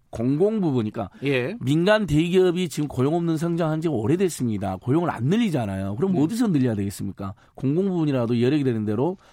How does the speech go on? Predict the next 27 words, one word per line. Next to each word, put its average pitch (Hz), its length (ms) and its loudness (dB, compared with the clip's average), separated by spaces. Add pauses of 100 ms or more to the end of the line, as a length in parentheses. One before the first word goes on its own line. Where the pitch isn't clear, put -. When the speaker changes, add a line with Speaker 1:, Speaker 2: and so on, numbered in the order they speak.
Speaker 1:
특히 - 160 -6
사회 185 240 -2
서비스 185 320 -2
분야 131 180 0
일자리를 110 420 0
늘리면 107 540 0 (140)
Speaker 2:
예. 110 160 -6
Speaker 1:
공대 143 280 0
서비스도 160 420 -2
늘어나고 123 380 0
일자리 117 220 -2
늘어나는 110 400 -4
이중 113 260 -2
효과가 120 300 -4
있는 98 160 -4
것이거든요. 98 800 -4
Speaker 2:
그런 269 240 -4
것도 339 180 0
있다면서요? 143 360 -4
구직 202 440 -2 (120)
촉진 - 460 -4
수당? 151 280 0
Speaker 1:
예, 147 160 2 (240)
이 156 60 0
Speaker 2:
예? 175 40 2
Speaker 1:
부분도 208 560 2 (160)
올해 160 540 4